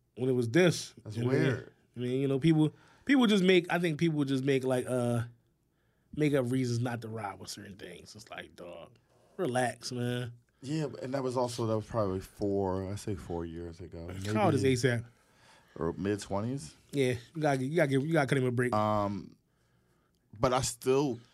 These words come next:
Speaker 2: can respect him if he's saying, like, "Hey, like, that ain't, that's not what I do. Like, I'm, I'm not a part, that's not my movement. I'm not a part of that movement." Like,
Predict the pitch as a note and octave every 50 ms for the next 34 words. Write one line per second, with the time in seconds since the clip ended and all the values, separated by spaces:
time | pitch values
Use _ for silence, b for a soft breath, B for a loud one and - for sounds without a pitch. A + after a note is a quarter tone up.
0 | _ _ - - B2 G#2+ F#2+ F#2 - - A#2+ B2+ A2+ - - A2 F#2 F2+ G2 F2+
1 | - - F#2+ F#2 F2+ E2+ D#2 E2 F#2 G#2 A#2 C3+ A#2 - D2 C2 D2 A1+ - -
2 | _ _ _ _ _ _ _ _ _ _ _ _ _ - - - - - G2 G#2
3 | G#2+ A2 A2+ - - G#2+ G#2+ G2+ A#2+ G2 F2 G2+ G2 F#2 G#2+ G2+ G#2+ B2+ D3 D#3+
4 | C3 F#2+ E2 D#2+ D2+ C#2+ D2+ D#2+ F2 E2+ E2 - C#2 D#2+ E2+ F2+ F2 F2 E2 E2
5 | - - F#2 E2+ D#2 - G2 F#2+ F#2+ G#2+ G2+ F2+ E2 F2+ F2+ F2+ F#2 G2 A2 A2+
6 | G#2+ F#2 D2 C#2+ D2+ D#2 E2 E2+ E2 D#2 D#2 - G#2 F#2 F#2 F2+ F2+ D#2+ C#2 F2
7 | G#2+ A#2 G2 F#2 D2 B1+ D2 D#2 C2 -